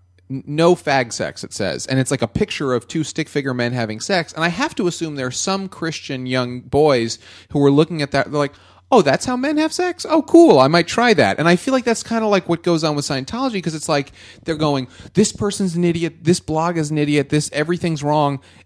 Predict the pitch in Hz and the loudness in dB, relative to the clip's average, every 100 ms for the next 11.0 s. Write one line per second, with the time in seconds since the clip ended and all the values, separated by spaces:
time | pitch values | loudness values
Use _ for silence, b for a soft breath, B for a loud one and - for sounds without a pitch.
0 | - 180 175 - 254 262 175 165 143 117 | 2 2 2 4 4 4 0 -2 -2 -4
1 | - 214 - 117 113 127 120 110 135 202 | -8 -8 -2 0 0 2 2 2 -4 -4
2 | 208 160 147 - - 123 120 117 135 80 | -2 0 -2 -4 -4 -2 0 0 0 -2
3 | 71 - 156 156 143 139 131 135 135 131 | -8 -4 -2 0 -2 -2 -4 0 2 0
4 | _ 196 254 277 277 247 254 240 233 226 | _ -2 0 2 0 2 0 0 0 -2
5 | 214 - 220 220 220 247 262 170 104 135 | -4 -4 -2 -2 -2 -2 -2 0 0 2
6 | 240 190 - 233 220 151 156 170 175 202 | 0 0 2 2 2 2 2 0 -2 -2
7 | 294 165 117 98 101 101 143 - - 214 | -2 -4 -8 -4 -2 0 -2 -2 2 4
8 | 214 - - 262 330 147 98 - 156 165 | 4 0 -6 -2 -2 -2 -6 -4 -6 -4
9 | 196 214 - 196 185 240 226 - 139 - | -6 -4 -4 -2 0 0 -2 -2 -4 -6
10 | 156 135 123 139 190 147 - 143 147 143 | -8 -6 -4 -4 -2 -2 -2 -2 0 0